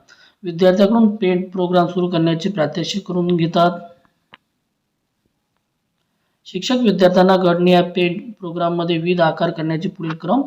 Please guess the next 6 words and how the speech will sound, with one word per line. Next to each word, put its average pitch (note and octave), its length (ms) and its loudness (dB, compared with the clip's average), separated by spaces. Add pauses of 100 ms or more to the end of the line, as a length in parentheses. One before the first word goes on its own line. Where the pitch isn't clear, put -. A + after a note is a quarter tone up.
(320)
प्रात्यक्षिक F#3+ 720 -2 (2000)
करून G3+ 180 2
दाखवितात. F#3 680 4 (880)
शिक्षक F#3+ 380 -4
खालील F#3+ 260 6
विकल्पांचा, F3+ 680 2